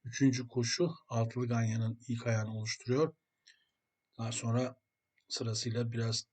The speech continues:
ekranda tutayım. Son olarak da sekizinci koşu, e, altılı ganyanın son ayağını oluşturan bir seçimler tablosu. İlgilenen arkadaşlar videonun bu kısmından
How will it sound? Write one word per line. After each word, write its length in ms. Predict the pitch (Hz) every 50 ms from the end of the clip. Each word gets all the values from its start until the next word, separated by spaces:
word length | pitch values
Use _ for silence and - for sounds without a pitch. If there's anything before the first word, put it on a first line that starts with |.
| _ _ _ _
ekranda 500 | - 131 117 - - 113 113 113 117 117
tutayım. 480 | 117 - - - - 123 135 151 147 - - _ _ _ _ _ _ - _ _ _ _ _ _ _ _ _ _ _ _ _ _ _ _ _ _ _ _ _ _
Son 220 | - - - 120 110
olarak 360 | 110 110 110 110 113 117 -
da 100 | 143 135
sekizinci 540 | - - 127 117 117 117 110 117 117 117 117
koşu, 540 | - - 120 110 - - - 156 165 165 - _ _ _ _ _ _ _ _ _ _ _ _ _ _ _ _ -
e, 60 | 110 107 104 104 104 104 104 101 101 92 - - - -
altılı 560 | - - - 123 117 110 110 - 127 123 113
ganyanın 460 | 110 110 110 107 110 117 123 139 143
son 360 | - - - - 123 120 120 117
ayağını 380 | - 123 113 110 113 123 135 135
oluşturan 680 | 117 120 117 113 113 - - - 117 127 123 120 120 117
bir 260 | 135 - - - - _ _ _ _ _ _ _ _ _
seçimler 600 | _ - - 120 117 - - 120 117 127 135 135
tablosu. 580 | - - 127 120 117 113 117 113 - 127 117 117 - - - - - - - - - _ _
İlgilenen 340 | 135 117 117 127 123 123 120
arkadaşlar 520 | 117 113 113 127 117 113 - - 147 135
videonun 360 | 120 117 120 117 120 120 120 117
bu 40 |
kısmından 600 | 117 - - - - - 113 113 135 151 165 165